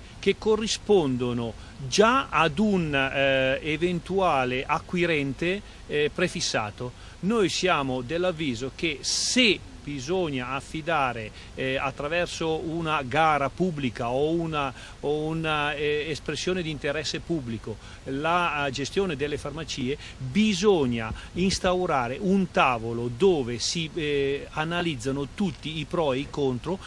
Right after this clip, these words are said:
per poter eventualmente affidare le farmacie ad un gestore terzo.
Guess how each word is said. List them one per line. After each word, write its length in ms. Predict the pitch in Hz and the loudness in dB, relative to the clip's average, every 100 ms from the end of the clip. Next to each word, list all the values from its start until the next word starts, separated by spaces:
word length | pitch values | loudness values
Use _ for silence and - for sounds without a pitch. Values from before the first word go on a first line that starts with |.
| - | -10
per 220 | - 220 202 | 2 2 2
poter 560 | 226 - 185 190 202 | -2 4 4 4 2
eventualmente 880 | 175 170 190 190 214 208 185 165 196 | 0 0 2 0 0 0 0 -2 -4
affidare 540 | 185 160 - 143 139 143 | -4 -4 -4 -2 -2 -2
le 80 | 147 | -4
farmacie 640 | 151 139 143 - 120 123 - - | -6 -6 -6 -4 -2 -4 -6 -4
ad 220 | 156 151 | 0 0
un 300 | 160 160 160 147 | 2 0 0 -2
gestore 600 | 127 143 - 139 131 123 | -4 -4 0 0 2 0
terzo. 480 | 127 107 98 - | 0 -2 -6 -10